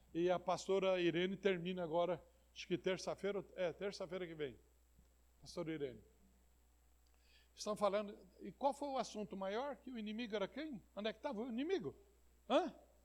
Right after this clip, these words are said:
E os, ó, vocês quatro combinaram? Vocês combinaram? Vocês fizeram uma reunião. Ah, pessoalzinha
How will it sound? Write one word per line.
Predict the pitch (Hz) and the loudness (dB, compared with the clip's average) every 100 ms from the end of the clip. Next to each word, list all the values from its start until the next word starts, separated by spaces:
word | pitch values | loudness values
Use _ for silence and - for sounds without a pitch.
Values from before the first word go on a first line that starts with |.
| - - - - _ - - - _ _ - | -20 -20 -20 -20 _ -20 -20 -20 _ _ -6
E | 190 | -4
os, | - 185 | -4 -2
ó, | 170 160 156 151 | -2 -2 -4 -6
vocês | - 196 | -4 -4
quatro | - 240 - | 0 0 0
combinaram? | 190 175 202 175 - - _ - | 0 2 2 0 -4 -14 _ -4
Vocês | - - | -2 -2
combinaram? | 196 175 185 160 120 - - _ | -2 0 2 0 0 -10 -20 _
Vocês | - 160 - | -10 -4 -4
fizeram | 160 123 180 226 | -2 2 4 4
uma | 262 | 2
reunião. | 233 277 285 311 233 196 196 202 185 - - _ - | 2 2 0 2 6 6 6 2 -4 -12 -20 _ -6
Ah, | 139 156 156 156 151 151 147 147 139 139 - | 0 2 4 4 4 2 2 0 -4 -6 -4
pessoalzinha | 147 135 - 139 127 110 139 135 131 | -2 -2 -4 -4 -4 -8 -12 -12 -14